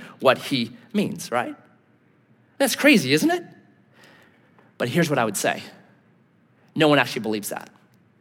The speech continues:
No one believes that everything you do doesn't matter. No one believes it doesn't matter if you hit a child or kiss a child. Do we? No one believes that. I have had the privilege of sitting with people at their last days.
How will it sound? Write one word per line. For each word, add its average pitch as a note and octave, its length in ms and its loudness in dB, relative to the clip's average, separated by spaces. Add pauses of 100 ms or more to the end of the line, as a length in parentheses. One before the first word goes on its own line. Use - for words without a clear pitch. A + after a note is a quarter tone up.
(800)
No F3+ 200 8
one C#4 200 10
believes A3 440 8 (140)
that F#3 220 6
everything C#4+ 500 6
you B3+ 160 6
do A3+ 160 8
doesn't G#3 260 6
matter. F3+ 220 4 (120)
No G#3 220 8
one D#4 160 10
believes C4 400 8 (160)
it G#3+ 60 8
doesn't G#3+ 240 6
matter G#3 160 8
if - 100 -2
you D#3+ 80 4
hit A#3+ 240 8
a B3 80 2
child A3+ 260 6
or G3 60 6
kiss - 240 2
a F3+ 40 0
child. B2 300 4 (180)
Do A#3+ 140 4
we? E4+ 220 6 (380)
No D#4 60 8
one C4+ 80 10
believes F3+ 260 8
that. G2+ 220 -2 (580)
I A#3+ 140 6
have A#3+ 80 2
had A3 140 6
the - 80 4
privilege A3 1040 0 (920)
of - 80 -6
sitting A3+ 400 6
with G#3 160 6
people F3+ 300 2
at C3+ 80 2
their C#3 100 2
last C3 280 4
days. G2+ 360 -2